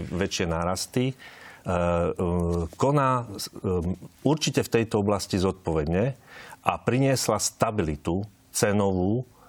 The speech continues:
a, e, sociálnu v tejto krajine. To, že tu máme politickú krízu,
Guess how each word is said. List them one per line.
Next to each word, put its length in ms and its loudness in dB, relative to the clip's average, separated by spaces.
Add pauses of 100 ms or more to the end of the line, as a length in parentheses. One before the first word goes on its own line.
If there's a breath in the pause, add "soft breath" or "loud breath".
(180 loud breath)
a, 400 2
e, 560 -2
sociálnu 880 0 (320 loud breath)
v 80 -14
tejto 240 -2
krajine. 480 -4 (720 loud breath)
To, 160 4
že 160 4
tu 160 0
máme 240 2
politickú 720 0
krízu, 560 0